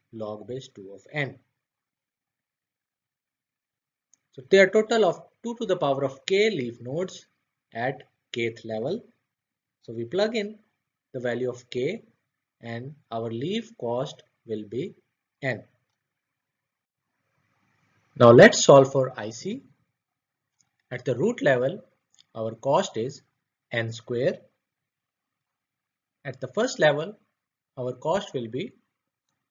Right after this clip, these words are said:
two times n square over four, which is n square by two. At the second level, our cost will be four times n square over sixteen, which is n square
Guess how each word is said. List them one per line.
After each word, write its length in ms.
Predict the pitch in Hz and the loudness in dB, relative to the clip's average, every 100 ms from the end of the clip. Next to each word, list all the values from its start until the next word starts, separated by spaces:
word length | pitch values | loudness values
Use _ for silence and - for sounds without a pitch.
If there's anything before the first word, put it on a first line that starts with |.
| - | -8
two 160 | 214 214 | -6 -2
times 420 | 127 127 160 - _ _ - | -4 -4 -12 -20 _ _ -8
n 180 | 143 156 | -6 -6
square 260 | - 117 | -10 -10
over 180 | 110 110 | -10 -12
four, 400 | 110 - 131 226 - _ _ _ _ _ | -12 -8 -6 -8 -10 _ _ _ _ _
which 200 | 110 - | -14 -8
is 220 | 170 113 _ _ _ _ _ - | -8 -10 _ _ _ _ _ -12
n 160 | 127 | -12
square 360 | 131 - 110 104 | -12 -14 -12 -10
by 140 | 110 107 | -10 -8
two. 300 | 170 254 - _ _ _ _ _ _ _ _ _ _ _ | -6 -8 -10 _ _ _ _ _ _ _ _ _ _ _
At 120 | - - | -18 -14
the 80 | |
second 380 | 110 147 139 190 | -6 -4 -2 -2
level, 380 | 190 180 185 190 - _ _ _ _ - | 0 2 0 -4 -14 _ _ _ _ -16
our 160 | 117 117 | -14 -10
cost 380 | - 180 202 - | -4 -4 -4 -6
will 160 | 127 | -6
be 300 | 113 135 185 _ | -6 -10 -10 _
four 280 | - 170 185 | -4 -2 0
times 460 | - 110 120 170 - _ _ _ _ _ _ | -2 -6 -8 -12 -16 _ _ _ _ _ _
n 160 | 127 143 | -8 -8
square 380 | - 117 110 113 - | -10 -8 -8 -8 -12
over 200 | 104 110 | -12 -12
sixteen, 680 | - - - 123 143 214 - _ _ _ _ | -14 -16 -12 -8 -6 -8 -12 _ _ _ _
which 180 | 104 - | -18 -10
is 180 | 113 - - | -10 -10 -20
n 160 | 107 107 | -18 -16
square 340 | - 95 92 | -16 -14 -14